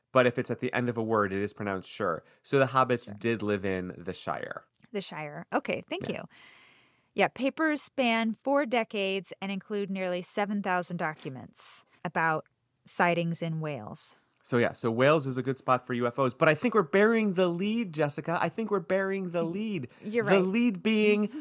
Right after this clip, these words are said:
Speaker 2: <laughs>
Speaker 1: I won! I got it!
Speaker 2: Well, hold on. I did th-, okay, you said you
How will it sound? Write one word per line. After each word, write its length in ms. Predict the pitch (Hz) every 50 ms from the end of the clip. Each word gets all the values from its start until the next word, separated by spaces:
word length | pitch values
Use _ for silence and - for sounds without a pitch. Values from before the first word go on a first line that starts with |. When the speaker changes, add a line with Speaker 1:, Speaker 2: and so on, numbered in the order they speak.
| - 294
Speaker 2:
<laughs> 160 | 302 - 311
Speaker 1:
I 180 | - 277 294
won! 680 | 311 285 285 311 330 349 359 359 370 359 359 349 330 - - 277 294 320 285 - - - - - - - _ -
I 140 | 247 285 285
got 360 | 240 262 285 294 339 339 311
it! 240 | 320 302 285 - - - - - - - - - -
Speaker 2:
Well, 200 | 539 605 587 539
hold 300 | - 571 622 587 539 466 392 370 311
on. 380 | 277 262 254 233 220 214 220 - _ -
I 500 | 330 427 440 440 415 427 415 415 359 - - - -
did 220 | - 392 392 - - -
th-, 120 | 320 - -
okay, 500 | 277 - 320 220 202 190 190 196 - - -
you 240 | - 240 269 311 403
said 260 | - - 453 415 320 -
you 640 | 277 262 320 302 285 285 277 269 262 254 254 240